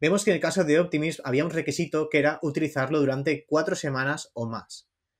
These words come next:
Es decir, que mientras nos solemos basar en un tema de meses, en este caso lo haría por semanas. Igualmente, si calificáis en meses, evidentemente también calificáis por semanas.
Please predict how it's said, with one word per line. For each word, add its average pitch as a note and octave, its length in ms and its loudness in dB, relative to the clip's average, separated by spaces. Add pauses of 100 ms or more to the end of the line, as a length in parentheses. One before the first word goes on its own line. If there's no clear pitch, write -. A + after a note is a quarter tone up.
(120)
Es C#3 140 -2
decir, C#3+ 240 2
que C#3 100 2
mientras B2+ 380 -2
nos A#2+ 120 -4
solemos D#3 260 0
basar D#3+ 280 0
en C3 140 0
un C#3 60 -2
tema D3+ 180 0
de A#2 140 -4
meses, D#3 500 -2 (320)
en C3+ 100 -2
este D#3 200 -2
caso D#3+ 240 0
lo D3+ 80 4
haría C3 200 2
por C#3 120 -4
semanas. G#2+ 500 -12
Igualmente, C#3 400 2
si B2+ 100 -6
calificáis B2+ 440 -2
en D3+ 100 -2
meses, D#3+ 460 -2
evidentemente C3+ 520 -2
también C3+ 200 -4
calificáis C3 460 -4
por B2+ 180 -6
semanas. G#2+ 600 -12